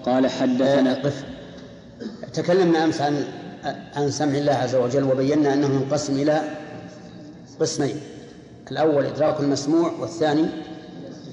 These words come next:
Speaker 2: استجابة الداعي، وبينا الشاهد لكون السمع يأتي بمعنى الاستجابة،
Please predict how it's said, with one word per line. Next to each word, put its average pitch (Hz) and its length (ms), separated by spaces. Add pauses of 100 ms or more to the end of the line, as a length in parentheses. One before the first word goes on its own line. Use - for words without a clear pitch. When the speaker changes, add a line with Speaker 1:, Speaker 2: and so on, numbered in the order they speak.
Speaker 2:
استجابة 147 680
الداعي، 127 720 (1000)
وبينا 139 720
الشاهد 135 500 (520)
لكون 139 340
السمع 147 360
يأتي 139 300
بمعنى 139 280
الاستجابة، 139 600